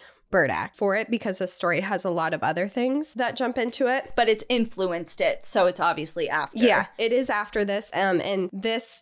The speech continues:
Speaker 1: entire story is actually what started the very first conservation effort that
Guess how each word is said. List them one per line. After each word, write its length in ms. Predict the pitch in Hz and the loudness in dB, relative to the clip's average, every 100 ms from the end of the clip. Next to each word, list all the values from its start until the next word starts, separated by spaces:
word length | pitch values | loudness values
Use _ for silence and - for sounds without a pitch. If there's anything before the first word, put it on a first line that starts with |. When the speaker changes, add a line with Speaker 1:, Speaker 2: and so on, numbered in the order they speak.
| - | -2
Speaker 1:
entire 420 | 220 226 202 190 196 | 2 2 2 0 -2
story 480 | - 160 160 208 | -2 0 2 2
is 160 | 208 - | 2 0
actually 520 | 135 170 - 185 180 | -6 -4 -4 0 -2
what 320 | 185 180 180 - | -2 -2 -2 -2
started 600 | - - 175 175 175 175 | -6 -2 0 2 0 -2
the 120 | 180 | -6
very 360 | - 170 175 | -2 0 0
first 300 | 190 165 175 | -2 -4 -6
conservation 640 | - 160 - 175 - - - | -4 -6 -4 -4 -4 -6 -6
effort 340 | - - 165 - | -8 -6 -6 -4
that 160 | 151 | -6